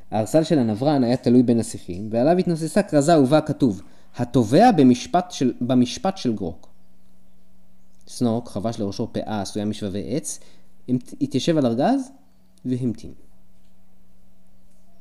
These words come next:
כל אחד יכול היה לראות שהוא השופט. מולו, מאחורי מוט עץ שסימן בבירור את הנאשמים, ישבו פונפון ובונבון וזלזל-, וזללו דובדבנים. "אני אבקש להיות התובע שלהם",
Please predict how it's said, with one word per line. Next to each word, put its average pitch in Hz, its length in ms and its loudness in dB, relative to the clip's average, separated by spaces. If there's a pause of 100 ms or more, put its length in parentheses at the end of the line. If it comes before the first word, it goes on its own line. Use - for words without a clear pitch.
(2500)
כל 110 160 0
אחד 110 280 -2
יכול 120 320 0
היה 110 100 0
לראות 107 420 -2
שהוא 113 260 -2
השופט. 90 420 -10 (400)
מולו, 135 380 2 (360)
מאחורי 107 340 0
מוט 123 300 2
עץ - 240 -2
שסימן 117 440 0
בבירור 123 340 6
את 147 100 2
הנאשמים, 180 640 0
ישבו 160 300 2
פונפון 165 320 4
ובונבון 175 440 6
וזלזל-, 143 400 6 (160)
וזללו 127 460 8
דובדבנים. 104 480 2 (1500)
"אני 170 180 6
אבקש 185 300 4
להיות 175 140 6
התובע 135 320 6
שלהם", 80 300 -6